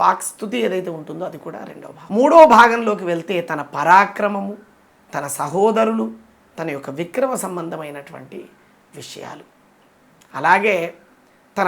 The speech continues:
ప్రేమ పాఠవాలకు సంబంధించిన విషయాలుగా కూడా తన యొక్క, అంటే వ్యక్తిని లెక్కించుకునేటువంటిది కూడా ఇక్కడ చెప్పుకోవాలి.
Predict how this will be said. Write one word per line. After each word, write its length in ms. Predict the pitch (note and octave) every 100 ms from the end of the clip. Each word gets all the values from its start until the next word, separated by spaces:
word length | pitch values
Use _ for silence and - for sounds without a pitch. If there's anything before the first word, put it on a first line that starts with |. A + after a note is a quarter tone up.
| E3+ D#3+
ప్రేమ 240 | F3 G3 G3 F3+
పాఠవాలకు 540 | E3+ E3 E3 D#3+ D#3 -
సంబంధించిన 420 | D3 D3+ C#3+ - C#3+
విషయాలుగా 500 | C#3 D#3 D3+ D3+ D3 D3
కూడా 140 | D3+ C#3+ C3+
తన 100 | C3+ C#3
యొక్క, 140 | - C3 - _ _ -
అంటే 120 | D3 C3+
వ్యక్తిని 360 | D3 - F#3+ E3 - _ C3+
లెక్కించుకునేటువంటిది 840 | C3 C#3 - - C3+ C3 B2+ C3 C3+
కూడా 140 | - - _
ఇక్కడ 160 | - - -
చెప్పుకోవాలి. 540 | - - E3+ C3+ C#3